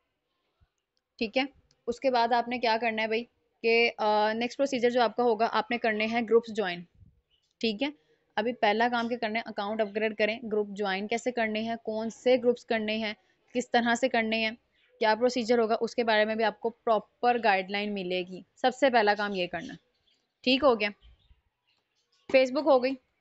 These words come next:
Facebook रेडी है। Facebook के बाद आगे चलते हैं, पहले मैं साथ साथ पूछ लूँ आप लोग को चीज़ें क्लियर हो रही हैं।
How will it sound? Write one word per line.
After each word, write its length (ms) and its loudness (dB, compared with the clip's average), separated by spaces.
Facebook 320 2
रेडी 240 0
है। 60 -10
Facebook 400 0
के 80 2
बाद 240 4
आगे 200 0
चलते 300 -4
हैं, 100 -6
पहले 140 -2
मैं 80 -4
साथ 140 2
साथ 140 -4
पूछ 280 -8
लूँ 80 -2
आप 100 -4
लोग 80 -6
को 60 -4
चीज़ें 260 -4
क्लियर 220 0
हो 100 -2
रही 140 -8
हैं। 80 -10